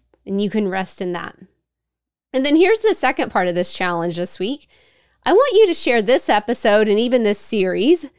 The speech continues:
with a friend or a spouse or a coworker. You might even share it with someone with who you need to have that hard conversation. And you can actually let them know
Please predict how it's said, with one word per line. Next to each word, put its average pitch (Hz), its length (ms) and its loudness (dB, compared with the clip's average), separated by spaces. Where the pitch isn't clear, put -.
with 254 240 0
a 294 60 0
friend 208 680 -2
or 196 140 0
a 233 40 -4
spouse 196 680 -4
or 196 200 -4
a 214 40 -6
coworker. 196 920 -2
You 254 160 4
might 247 300 2
even 370 140 2
share 170 380 -4
it 240 300 -2
with 254 160 2
someone 254 800 0
with 214 180 -2
who 254 140 -2
you 277 720 0
need 190 320 2
to 233 80 -4
have 175 400 -2
that 196 180 0
hard 190 220 0
conversation. 254 720 2
And 240 200 4
you 277 140 4
can 320 140 0
actually 233 320 2
let 214 300 2
them 254 200 2
know 208 480 0